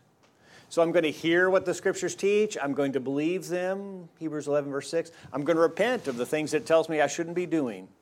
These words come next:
I'm gonna confess my faith in Christ in order to be saved. And one more passage. Look at Mark chapter sixteen. In Mark chapter sixteen, notice what the scriptures tell us in order to be saved. Mark chapter sixteen, beginning of verse fifteen.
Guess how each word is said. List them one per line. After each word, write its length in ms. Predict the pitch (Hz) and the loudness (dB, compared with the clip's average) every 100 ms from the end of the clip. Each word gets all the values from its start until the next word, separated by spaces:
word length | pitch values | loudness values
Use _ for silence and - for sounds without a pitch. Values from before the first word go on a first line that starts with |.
| _ _ _ _ _ | _ _ _ _ _
I'm 40 | 131 | -4
gonna 140 | 151 | -2
confess 440 | 131 127 147 139 - | -2 -2 0 0 -2
my 120 | 131 | -8
faith 280 | - 123 123 | -4 -6 -8
in 80 | |
Christ 440 | 110 120 107 - - | -12 -14 -14 -16 -20
in 60 | |
order 160 | 101 95 | -20 -20
to 100 | - | -20
be 120 | 92 | -20
saved. 560 | - 101 92 87 _ _ _ _ _ _ _ _ _ _ _ - | -16 -14 -16 -20 _ _ _ _ _ _ _ _ _ _ _ -14
And 80 | |
one 160 | 120 143 | -6 -2
more 140 | 147 | -2
passage. 560 | 147 135 120 107 98 110 | -2 -4 -6 -6 -10 -6
Look 120 | 131 | -6
at 80 | - | -4
Mark 220 | 120 120 | -2 -2
chapter 320 | - 117 107 | 0 -4 -4
sixteen. 640 | 107 - 110 - 90 82 80 _ _ _ _ - _ | -12 -10 -12 -12 -18 -20 -20 _ _ _ _ -20 _
In 80 | 113 | -2
Mark 220 | 135 143 | 0 0
chapter 340 | - 143 131 131 | 2 0 0 -6
sixteen, 640 | - 143 - 110 98 110 | -4 -4 -4 -10 -10 -6
notice 240 | 127 131 | -6 -6
what 80 | 135 | -10
the 80 | 127 | -12
scriptures 400 | - 147 - 117 | -4 -4 -4 -6
tell 240 | 147 139 | -2 -2
us 180 | 98 - | -2 -6
in 80 | 110 | -4
order 220 | 127 123 | -4 -4
to 100 | 120 | -8
be 140 | 117 | -10
saved. 560 | 110 - 120 98 87 - _ _ _ _ - _ - | -8 -8 -8 -8 -14 -20 _ _ _ _ -20 _ -2
Mark 160 | 139 | -2
chapter 320 | 139 139 - | 0 -4 -4
sixteen, 460 | 123 - 143 - 107 | -10 -6 -6 -8 -10
beginning 240 | 104 117 117 | -8 -4 -4
of 60 | |
verse 180 | 113 110 | -4 -6
fifteen. 520 | - 120 - - - | -8 -10 -10 -16 -16